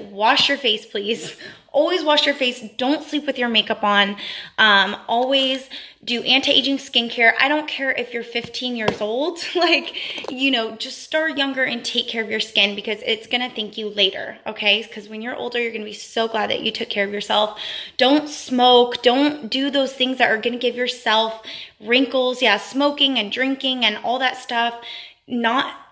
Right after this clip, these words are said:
sleeping, partying. Like, don't do all that. Don't, you're gonna age yourself even faster, okay?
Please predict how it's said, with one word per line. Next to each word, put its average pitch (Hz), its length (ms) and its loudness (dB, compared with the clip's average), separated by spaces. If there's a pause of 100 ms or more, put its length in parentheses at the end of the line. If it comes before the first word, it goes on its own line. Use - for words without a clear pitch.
(160)
sleeping, 262 680 -2
partying. 262 800 2
Like, 254 240 -4
don't 294 400 0
do 220 220 -2
all 208 220 2
that. 190 220 0
Don't, - 420 -2 (760)
you're 254 160 0
gonna 277 220 6
age 226 260 -2
yourself 208 640 -6
even 202 320 -8
faster, - 640 -6 (320)
okay? 214 460 0